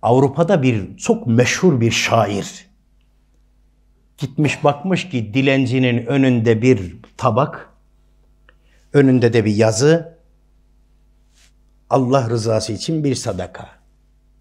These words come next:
Demiş ki, "Günde ne kadar kazanıyorsun?" "E," demiş, "biraz kazanıyoruz."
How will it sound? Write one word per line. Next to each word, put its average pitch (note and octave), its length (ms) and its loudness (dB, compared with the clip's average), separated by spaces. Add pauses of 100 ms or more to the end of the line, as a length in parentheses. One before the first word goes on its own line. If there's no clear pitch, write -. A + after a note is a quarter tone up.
(1500)
Demiş F3 380 2
ki, G#2+ 420 -2
"Günde C#3+ 320 4
ne F#3+ 100 4
kadar C3+ 300 2
kazanıyorsun?" A2 540 -4
"E," A#4 160 -6
demiş, - 380 -2
"biraz F#3+ 260 -4
kazanıyoruz." C#3+ 760 -4